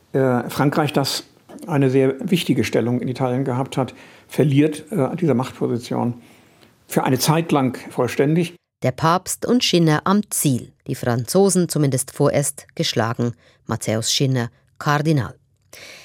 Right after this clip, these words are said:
Speaker 2: Er ist jetzt in einer ausgesprochen einflussreichen Position. Sie entspricht etwa dem weltlichen Rang eines Herzogs. Der Walliser pendelt nun zwischen Sitten,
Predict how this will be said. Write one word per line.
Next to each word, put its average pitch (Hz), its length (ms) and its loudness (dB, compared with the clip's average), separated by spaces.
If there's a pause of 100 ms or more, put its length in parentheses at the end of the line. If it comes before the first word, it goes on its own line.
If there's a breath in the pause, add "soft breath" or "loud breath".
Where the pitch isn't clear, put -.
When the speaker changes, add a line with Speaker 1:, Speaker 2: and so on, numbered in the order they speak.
(240 loud breath)
Speaker 2:
Er 220 120 6
ist 233 160 0
jetzt 214 340 2
in 202 100 4
einer 190 280 4
ausgesprochen 165 680 0
einflussreichen 127 720 -4
Position. 113 720 -4
Sie - 140 -2
entspricht - 540 -2
etwa 190 340 2
dem 139 300 2
weltlichen 147 560 0
Rang 131 320 0
eines 131 380 -2
Herzogs. - 760 -6 (1300 loud breath)
Der 185 120 4
Walliser 233 420 2
pendelt 143 460 2
nun 180 340 4
zwischen 139 460 0
Sitten, 175 580 0